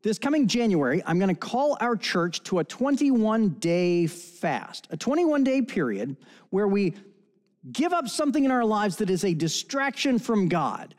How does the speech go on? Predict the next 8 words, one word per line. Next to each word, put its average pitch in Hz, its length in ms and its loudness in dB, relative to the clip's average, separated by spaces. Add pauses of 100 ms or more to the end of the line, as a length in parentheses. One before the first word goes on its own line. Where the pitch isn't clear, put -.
maybe 240 300 2
caffeine 262 720 0
or 175 280 2
sugar 247 420 0
or 190 240 0 (120)
social 269 380 0
media 240 380 2
or 190 360 0